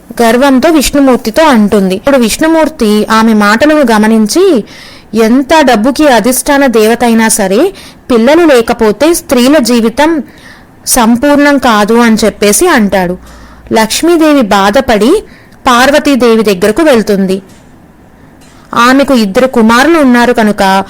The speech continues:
ఒక కుమారుణ్ణి ఆమెకు దత్తత కాని ఇస్తే జాగ్రత్తగా చూసుకుంటాను, అదేవిధంగా అమ్మతనంలోని మాధుర్యాన్ని కూడా నేను అనుభవిస్తాను అని చెప్పేసి కోరుకుంటుంది. కానీ దానికి పార్వతీదేవి అంగీకరించదు.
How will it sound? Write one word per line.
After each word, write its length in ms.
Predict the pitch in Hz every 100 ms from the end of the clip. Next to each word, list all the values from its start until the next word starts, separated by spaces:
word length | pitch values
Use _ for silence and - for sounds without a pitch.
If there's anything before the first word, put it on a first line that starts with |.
| - -
ఒక 140 | 226 247
కుమారుణ్ణి 1000 | 240 220 240 277 339 311 254 220 214 208 - -
ఆమెకు 280 | 226 226 247
దత్తత 440 | 196 196 - 247
కాని 380 | 285 285 262 240
ఇస్తే 500 | 202 - - 202 196
జాగ్రత్తగా 720 | 208 226 208 262 262 285 294 302
చూసుకుంటాను, 800 | 247 220 - 226 226 214 208 381 392 - - -
అదేవిధంగా 680 | 208 247 294 277 254 240 311
అమ్మతనంలోని 760 | 302 247 285 294 285 269 254
మాధుర్యాన్ని 680 | 233 202 202 262 277 262 247
కూడా 220 | 240 233
నేను 220 | 320 285 226
అనుభవిస్తాను 760 | 208 240 240 - 226 208 208
అని 160 | 208 196 208
చెప్పేసి 340 | - 214 339
కోరుకుంటుంది. 680 | 285 240 214 196 190 180 185 - - - - -
కానీ 220 | 311 339
దానికి 340 | 277 262 262
పార్వతీదేవి 840 | 254 220 220 262 294 262 233 277 330
అంగీకరించదు. 840 | 220 214 247 247 220 196 196 180